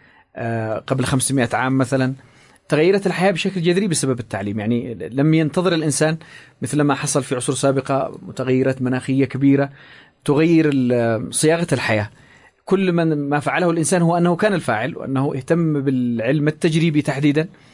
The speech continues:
آه، إضافة إلى ال-، ال-، الفنون الأدبية والفنون بشكل عام، يعني وهي أيضا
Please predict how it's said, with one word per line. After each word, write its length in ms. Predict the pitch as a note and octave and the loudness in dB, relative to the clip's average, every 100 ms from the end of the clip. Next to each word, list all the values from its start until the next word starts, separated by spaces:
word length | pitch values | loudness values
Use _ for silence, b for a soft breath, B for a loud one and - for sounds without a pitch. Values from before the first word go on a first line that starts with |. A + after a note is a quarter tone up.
| B B B B B - | B B B B B -6
آه، 460 | D3 C3+ C3 - | -2 0 0 0
إضافة 320 | D#3+ G#3 A#3+ A3+ | 0 0 0 0
إلى 200 | A3+ A3+ | 2 2
ال-، 320 | A3 A3 G#3+ | 0 -2 -4
ال-، 840 | D#3 C#2+ D2 - D#3 D#3 - D#3+ | -4 -4 -6 -8 -10 -8 -6 -6
الفنون 440 | F3 D3+ - G3+ F#3 | -6 -6 0 0 2
الأدبية 500 | D#3 D#3 D#3 E3 - | 0 0 2 2 2
والفنون 340 | C#3+ F3 G3 | 0 0 0
بشكل 300 | D#3 E3 C#3+ | 2 0 0
عام، 200 | C3 C#3+ | -2 -2
يعني 200 | A#2+ E3 | -2 0
وهي 180 | D3+ D#3 | 0 2
أيضا 320 | D#3+ D#3 D3 | 2 0 -2